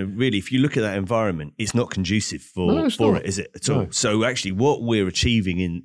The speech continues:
Speaker 1: in, in that area
Speaker 2: Really,
Speaker 1: is
Speaker 2: really
Speaker 1: pretty
Speaker 2: good.
Speaker 1: special.
Speaker 2: Very, very impressive.
Speaker 1: Yeah. So,
Speaker 2: That is
Speaker 1: um,
Speaker 2: good.
Speaker 1: yeah, no, so that, that was, that was, I mean, that, now when you reflect back on that as a lo-, you know, launching Mad V R, having Scott come <laughs> over and, and launching, uh, the luxury living room,
Speaker 2: Yeah.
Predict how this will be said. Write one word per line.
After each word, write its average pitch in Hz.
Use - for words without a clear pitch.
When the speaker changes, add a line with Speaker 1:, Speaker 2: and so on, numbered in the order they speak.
Speaker 1:
in, 95
in 95
that 95
area 107
Speaker 2:
Really, 107
Speaker 1:
is 92
Speaker 2:
really 101
Speaker 1:
pretty 92
Speaker 2:
good. -
Speaker 1:
special. -
Speaker 2:
Very, 101
very 92
impressive. 87
Speaker 1:
Yeah. 82
So, -
Speaker 2:
That 87
is 85
Speaker 1:
um, 87
Speaker 2:
good. 82
Speaker 1:
yeah, 95
no, 95
so 101
that, 104
that 120
was, 107
that -
was, 90
I 107
mean, 113
that, 139
now 117
when 120
you 101
reflect -
back 113
on 98
that 101
as 92
a 107
lo-, 104
you 107
know, 92
launching 131
Mad 117
V 113
R, 117
having 123
Scott -
come 123
<laughs> -
over 113
and, 117
and 123
launching, 113
uh, 107
the 107
luxury 110
living 107
room, 95
Speaker 2:
Yeah. 131